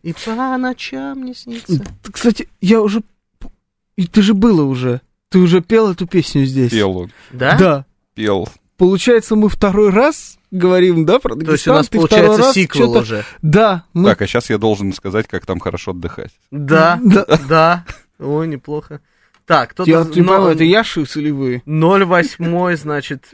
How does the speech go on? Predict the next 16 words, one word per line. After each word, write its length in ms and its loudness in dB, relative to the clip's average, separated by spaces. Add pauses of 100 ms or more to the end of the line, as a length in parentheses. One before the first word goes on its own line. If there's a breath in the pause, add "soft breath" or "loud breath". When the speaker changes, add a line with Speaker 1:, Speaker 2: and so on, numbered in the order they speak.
Speaker 1:
присылает 680 0
нам, 140 -2
что 200 -10
Speaker 2:
Похоже, 180 0
Speaker 1:
уже 160 2
Speaker 2:
что 100 2
все, 280 -4
на 120 -6
самом 240 -8
деле. 220 -4 (280 loud breath)
Speaker 1:
<laughs> 260 -8
Speaker 2:
Да. 500 4
Speaker 1:
заказал 600 0
себе 260 -8
пиццу. 480 -12 (480)
Speaker 2:
Мгм. 420 0